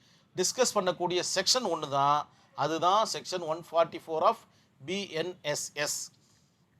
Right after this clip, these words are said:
இதற்கு முன்னாடி சி ஆர் பி சி ஒன் டுவென்டி ஃபைவ் ஆ இருந்தது. மிக அற்புதமான ஒரு கான்செப்டும் கூட, கண்ணீரை துடைக்கக்கூடிய ஒரு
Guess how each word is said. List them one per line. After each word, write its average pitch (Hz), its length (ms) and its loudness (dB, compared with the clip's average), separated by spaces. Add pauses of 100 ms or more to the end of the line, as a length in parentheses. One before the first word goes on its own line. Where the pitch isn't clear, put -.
(800)
இதற்கு 233 420 6
முன்னாடி 247 440 6
சி 233 300 2
ஆர் 226 160 10
பி 208 120 -6
சி 214 120 -6
ஒன் 196 240 0
டுவென்டி 208 380 -4
ஃபைவ் 185 180 2
ஆ 175 80 8
இருந்தது. 151 400 -2
மிக 165 220 -2
அற்புதமான 202 680 2
ஒரு 175 180 0
கான்செப்டும் 151 540 -4
கூட, 139 460 0 (240)
கண்ணீரை 220 760 2
துடைக்கக்கூடிய 208 1160 0
ஒரு 185 240 2